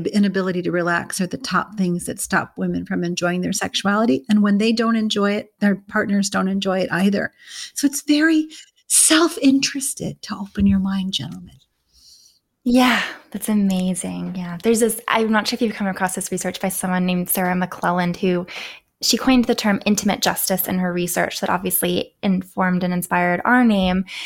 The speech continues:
Speaker 2: But she did this research where she asked women and then she asked men all kinds of questions about their intimate lives, uh, asked about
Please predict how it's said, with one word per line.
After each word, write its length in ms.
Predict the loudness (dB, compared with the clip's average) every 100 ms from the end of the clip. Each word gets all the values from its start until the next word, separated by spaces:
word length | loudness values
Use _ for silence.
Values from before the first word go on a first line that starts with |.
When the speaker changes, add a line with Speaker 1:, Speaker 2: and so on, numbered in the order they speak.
| -12 -8 2
Speaker 2:
But 300 | 2 4 2
she 540 | 2 4 4 2 2
did 280 | 0 0 -2 -10 -6
this 200 | -4 -2
research 400 | -2 0 -2 -2
where 100 | -4
she 240 | -2 -2 -2
asked 400 | -2 -2 -4 -2
women 320 | 0 0 0
and 180 | -2 -4
then 140 | -6
she 160 | -4 -4
asked 380 | -4 -4 -6
men 260 | -2 -2 0
all 180 | 0 -2
kinds 260 | -2 -6
of 80 | -6
questions 440 | -8 -6 -4 -4 -2
about 280 | -2 -2 -4 -20 -20 -20 _
their 540 | 0 2 2 2 -2 -6 -4
intimate 400 | -4 0 0 -2 _ -2
lives, 640 | 0 2 2 0 -2 -6 -4
uh, 240 | -4 -4 -4
asked 320 | -4 -6 -6
about 240 | -2 -4